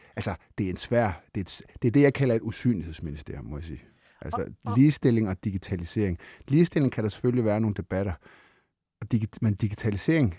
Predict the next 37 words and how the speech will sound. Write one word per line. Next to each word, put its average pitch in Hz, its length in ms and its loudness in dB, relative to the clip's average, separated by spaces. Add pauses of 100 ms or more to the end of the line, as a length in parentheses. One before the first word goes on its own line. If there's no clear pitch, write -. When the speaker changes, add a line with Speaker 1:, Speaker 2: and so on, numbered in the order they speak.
Speaker 1:
er 98 80 -6
der 92 80 -2
masser 120 380 0
af 98 120 -2
vigtigt 117 300 -4
stof, - 380 -2 (140)
men 92 100 -4
lad 85 120 -2
os 82 120 -10
være 82 160 -4
ærlige, 85 200 -8 (100)
altså, - 200 -14 (500)
det, 90 160 -4
det 95 100 0
var 90 80 0
et 82 80 -6
ressort, 85 440 -6
der - 60 -10
kunne 85 180 -8
have 80 60 -8
ligget 85 200 -4
under 82 380 -6 (220)
mange 85 240 -4
andre 73 220 -8
ministerier. 76 520 -8 (500)
Det, 120 180 -2
og 120 140 -2
det 117 140 0
er 95 40 -2
svært 101 380 0
at 80 60 -6
få - 140 -6
noget 90 200 -2
folkeligt. - 760 -8 (1120)
Speaker 2:
Hvad 175 120 -18
Speaker 1:
Sådan. 185 140 -2
Speaker 2:
med, 185 360 -4